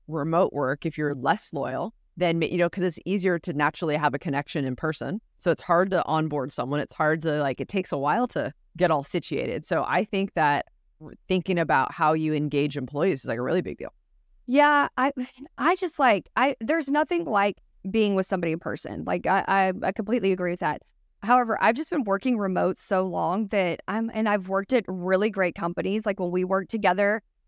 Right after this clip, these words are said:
Speaker 2: I mean, I feel like I was really close with people that I've, and I still am, that I've never even met in person,
Speaker 1: Yeah.
Speaker 2: ever. I think
Speaker 1: Yeah.
Speaker 2: you can get really close to people that you've never, I think there's a way to do it when you en-,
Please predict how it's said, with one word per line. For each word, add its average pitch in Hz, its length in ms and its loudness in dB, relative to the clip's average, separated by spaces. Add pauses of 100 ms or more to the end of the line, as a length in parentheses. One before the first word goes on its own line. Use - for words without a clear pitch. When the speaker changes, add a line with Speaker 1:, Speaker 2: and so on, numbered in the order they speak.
(220)
Speaker 2:
I 233 80 2
mean, 233 320 2 (300)
I 220 180 2
feel 302 200 0
like 247 240 4
I 220 120 6
was 214 180 -2
really 208 340 0
close 202 300 2
with 220 120 -4
people 220 320 -2
that 202 200 2
I've, 196 320 -2
and 220 120 2
I 185 100 2
still - 320 0
am, 185 260 -2
that 202 80 2
I've 202 180 0
never 196 400 0
even 190 300 0
met 170 180 2
in 180 120 -2
person, 170 460 -8 (220)
Speaker 1:
Yeah. 208 80 4
Speaker 2:
ever. 180 280 0 (420)
I 233 40 4
think 277 220 0
Speaker 1:
Yeah. 160 60 -12 (260)
Speaker 2:
you 262 220 0
can 403 180 0
get 277 220 4
really 233 340 2
close 208 280 0
to 202 100 -12
people 190 240 -2
that 180 100 -2
you've 180 140 -4
never, 185 320 2
I 226 80 2
think 294 200 -2
there's 320 140 -2
a 311 80 2
way 220 240 4
to 269 100 2
do 233 180 2
it 180 180 2
when 208 120 4
you 208 120 2
en-, 196 200 0